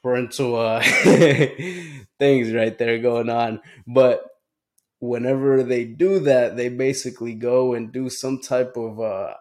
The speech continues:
I think they go and they just slice your throat some man-, in some mannerism. I'm sorry, that's gruesome, but it's a part of their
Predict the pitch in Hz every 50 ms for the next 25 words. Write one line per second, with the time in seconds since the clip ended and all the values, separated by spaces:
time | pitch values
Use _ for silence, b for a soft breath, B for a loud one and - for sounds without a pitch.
0 | _ - - - - - 151 156 143 - 143 135 127 113 104 120 120 127 131 131
1 | 123 117 113 110 110 113 117 113 117 117 113 107 - - - _ _ _ _ _
2 | _ _ _ _ _ _ _ _ - - - - - - 123 120 117 123 123 123
3 | - - - 117 113 104 104 _ - 113 113 110 107 104 98 95 - _ _ _
4 | - - - - 113 110 110 107 104 107 107 110 113 110 107 107 87 110 120 113
5 | - - - - 127 139 143 131 113 107 110 117 117 113 104 101 104 101 98 101
6 | 104 117 123 - - 131 117 113 107 104 117 123 117 110 104 123 127 123 117 -
7 | 110 98 - B B B B B 123 120 131 131 - 135 - - 127 151 165 156
8 | 143 117 104